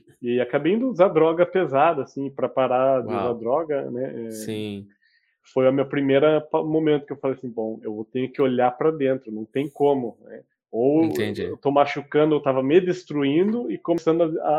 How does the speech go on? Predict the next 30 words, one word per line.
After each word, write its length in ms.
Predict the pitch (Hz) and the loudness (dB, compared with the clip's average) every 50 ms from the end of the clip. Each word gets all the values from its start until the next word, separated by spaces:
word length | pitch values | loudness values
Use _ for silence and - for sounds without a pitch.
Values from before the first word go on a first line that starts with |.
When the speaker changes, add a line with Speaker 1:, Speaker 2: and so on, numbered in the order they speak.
| 165 175 170 | 0 0 -2
Speaker 1:
a 20 | 156 | -2
afetar 380 | 147 - 160 151 - - 143 | -2 -2 -6 -2 0 0 0
as 100 | 143 147 - | 0 0 -6
pessoas 340 | 156 151 - 151 151 143 147 | -10 -8 -2 0 0 2 2
ao 100 | 156 151 | 0 2
meu 140 | 151 151 | 0 0
redor, 400 | 147 156 160 147 135 135 127 120 113 110 | 0 0 -2 0 2 2 2 0 -2 -6
né?" 100 | 107 110 _ _ _ _ _ _ _ _ _ _ _ 113 | -12 -16 _ _ _ _ _ _ _ _ _ _ _ -10
E 80 | 117 120 | -8 -6
Speaker 2:
Sim. 440 | 117 120 117 113 110 110 107 110 - _ _ _ _ _ _ _ _ _ _ _ _ _ _ _ _ | -4 -4 -2 -2 -2 -2 -4 -8 -12 _ _ _ _ _ _ _ _ _ _ _ _ _ _ _ _
Speaker 1:
e 100 | - 123 | -6 -6
aquilo 280 | 123 117 - 143 139 139 | -6 -4 -2 2 4 6
ali 300 | 131 127 123 127 127 131 131 | 6 6 4 2 0 -2 -2
chegou 280 | - - 139 135 135 | -4 -6 -2 0 2
um 40 | 135 | 2
momento, 220 | 131 123 120 123 | 2 0 -2 -2
eu 40 | 117 - | -4 -8
falei 120 | 135 - | -12 -14
assim, 100 | _ 143 135 | _ -10 -8
"Não, 120 | 127 117 | -6 -6
não 220 | 107 107 113 123 127 | -6 -6 -6 -2 0
dá, 200 | 131 127 135 135 | 2 2 2 2
né? 220 | 123 123 131 131 _ - - | 0 -2 -4 -8 _ -16 -14
Aqui 260 | - 98 - _ 117 | -14 -14 -14 _ -16
eu 60 | 110 98 | -14 -14
vou, 140 | 107 - - _ - 139 | -16 -20 -20 _ -12 -10
ah, 300 | 117 110 107 110 107 107 | -8 -8 -8 -8 -8 -10
eu 60 | 104 | -12
tenho 200 | - - 117 120 120 | -10 -8 -8 -8 -6
que 680 | - 151 156 156 160 165 170 170 170 170 170 170 - | -4 -2 -2 0 0 0 0 -2 -2 -4 -4 -8 -10